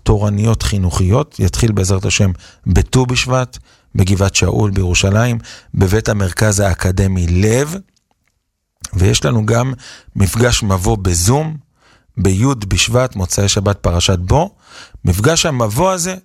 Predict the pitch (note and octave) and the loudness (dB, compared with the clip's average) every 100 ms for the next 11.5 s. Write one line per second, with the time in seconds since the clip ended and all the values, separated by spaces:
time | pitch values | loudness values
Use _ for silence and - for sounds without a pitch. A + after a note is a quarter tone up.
0 | _ G2 - G2+ B2+ D3 C#3 - F2 F#2 | _ -2 0 2 2 0 -4 -8 -4 -2
1 | - G2+ F2+ F2 - A2+ D3+ E3+ E3+ _ | 0 0 0 -2 0 2 2 -2 -10 _
2 | - - - _ _ F#2 F#2 F3 G#3 - | -20 -20 -20 _ _ 0 2 0 -2 -8
3 | - G2+ C#3 - D3 A2 F#2 - - G#2+ | -4 0 0 0 0 0 0 0 0 0
4 | G2+ D#3 D3+ B2+ C3+ A2 G2+ F#2+ G2+ G#2+ | 0 0 0 0 0 -2 -6 -4 -2 -2
5 | A2 - C3+ - F2+ - G2+ F#2 - F#2 | -2 -2 0 0 -2 -2 -2 -2 -2 -2
6 | E2+ - F#2 - G#2+ A2 F3 G#3+ G#3 - | -2 -2 -4 0 0 2 0 -2 -8 -18
7 | - - G#2 - F#3+ F3 C#3 F3 G3+ E3+ | -10 -4 -2 -2 -2 -2 0 0 -2 -4
8 | C3+ C3 B2 A2+ B2+ A2 G#2 G2 D3+ A3+ | -4 -4 -4 -4 -2 -2 -2 0 0 -2
9 | - - - C#3+ F3+ D#3+ D3+ D3+ C#3 B2 | -8 -6 -2 0 0 -2 -2 -2 -2 -4
10 | A2 B2 B2 A2 - A#2+ F2 G#2 F2+ F2 | -2 0 0 0 0 -2 -2 -2 -2 0
11 | F2 G2+ G#2+ A#2 F#3+ | 0 0 0 0 -2